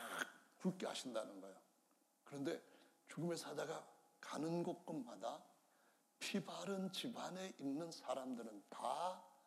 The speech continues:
안전하게 죽음이 넘어갔다는 거예요. 그래서 유월했다, 이 말에서, 말에서 유월절이 나온 거예요. 근데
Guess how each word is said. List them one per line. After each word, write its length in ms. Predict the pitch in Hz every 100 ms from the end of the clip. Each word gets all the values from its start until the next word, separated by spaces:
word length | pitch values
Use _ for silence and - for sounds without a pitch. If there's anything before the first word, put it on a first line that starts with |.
| - -
안전하게 880 | - 110 120 135 160 147 139 156 139 - - - - _ -
죽음이 420 | - 127 123 107
넘어갔다는 640 | 110 131 147 120 - - -
거예요. 260 | - - - _
그래서 280 | - - -
유월했다, 1000 | 107 117 135 135 139 131 - - - - - - _
이 40 | 117
말에서, 420 | 110 107 - - _ - -
말에서 480 | 110 - 117 135
유월절이 540 | 123 127 123 120 117 98
나온 340 | 92 92 95
거예요. 200 | 95 220 - - - _ - _ _ _ _ _
근데 300 | - 170 185